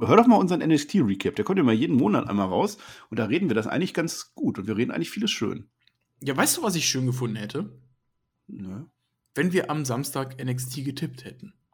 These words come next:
Speaker 1: Oh. Ja, das ist ja eine Storyline. Ei, ei, ei. Also Tippspiel, äh, die Patrons wissen das. Wir sind ja auf allen Portalen, auch auf Patreon,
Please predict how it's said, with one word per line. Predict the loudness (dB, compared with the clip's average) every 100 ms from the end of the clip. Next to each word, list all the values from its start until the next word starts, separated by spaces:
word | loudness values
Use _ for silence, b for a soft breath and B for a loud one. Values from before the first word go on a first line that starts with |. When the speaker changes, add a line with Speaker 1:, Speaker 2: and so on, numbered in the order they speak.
| _ _ _ _ _ -20 _
Speaker 1:
Oh. | -8 -6 -6 -10 -14 -18 -20 _ _ _ _ -20
Ja, | -20 -20
das | -16 -12 -10
ist | -6
ja |
eine | -6 -6
Storyline. | -8 -10 -10 -10 -10 -12 -14
Ei, | -12 -10
ei, | -8 -8
ei. | -8 -8 B B B
Also | -6 -4
Tippspiel, | 2 2 2 -4 -2 0
äh, | -2 -4 -4
die | -6 -4
Patrons | 0 0 0 0
wissen | -4 -2 -2
das. | -2
Wir | -2
sind | 0
ja | 0
auf | 0
allen | 0 0
Portalen, | -2 -4 0 0 0 2
auch | 2
auf | 0 -4
Patreon, | -6 -4 -4 -4